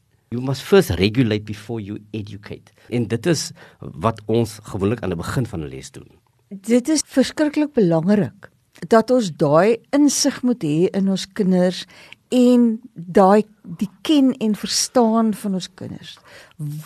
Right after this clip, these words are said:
Speaker 2: Wat is die wêreld waarvandaan hulle kom? Dat ek reeds dinge in plek sit binne in my klaskamer waarmee ek ondersteuning kan gee.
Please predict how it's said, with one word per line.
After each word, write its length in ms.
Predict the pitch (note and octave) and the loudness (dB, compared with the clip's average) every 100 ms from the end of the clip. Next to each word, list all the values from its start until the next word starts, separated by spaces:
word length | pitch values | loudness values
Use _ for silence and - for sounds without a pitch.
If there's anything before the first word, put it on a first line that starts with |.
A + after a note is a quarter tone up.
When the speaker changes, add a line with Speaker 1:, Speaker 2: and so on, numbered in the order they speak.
| - | -6
Speaker 2:
Wat 220 | F#3+ G#3+ D4 | 0 0 0
is 120 | C#4 | -2
die 100 | C4 | -2
wêreld 520 | F3 D#3 F#3 G#3+ G#3 | 0 2 2 2 0
waarvandaan 640 | F3+ F3+ - F3 D3 D3 D#3+ | -4 -4 -4 -4 -2 -2 -2
hulle 180 | E3+ E3 | -2 -4
kom? 280 | - C4 D3+ - _ - - F#3+ - | -2 0 0 -4 _ -20 -20 -8 2
Dat 240 | A3+ A#3 - | 2 2 -2
ek 420 | G#3+ C#4+ - - _ _ _ | 2 2 2 -18 _ _ _
reeds 840 | - G3 F#3 G3+ D#4 E4+ - - - _ - - _ - | -4 0 2 4 4 4 0 -4 -8 _ -20 -20 _ -6
dinge 340 | G3+ A#3 D#4 | 0 2 2
in 120 | B3 A#3 _ | 0 -2 _
plek 280 | F#4 G#4+ A4 | 4 4 4
sit 300 | - C4 - | 0 0 0
binne 260 | F3+ F3 - | -2 -2 -2
in 120 | E3+ | -2
my 100 | E3 | -4
klaskamer 720 | D#3+ F3 - - - - - - _ - - | -6 -12 -12 -14 -16 -16 -18 -20 _ -20 -2
waarmee 580 | F#3+ G3+ F#3 F#3 G3+ A#3+ - | 2 4 4 4 6 4 4
ek 160 | G3+ - - - | -4 -6 -16 -6
ondersteuning 720 | G3+ G3 - G3+ G3 F#3 F#3 | -2 -2 -4 0 2 2 0
kan 160 | F#3 E3 | -4 -10
gee. 340 | - E3+ C#3+ | -10 -12 -12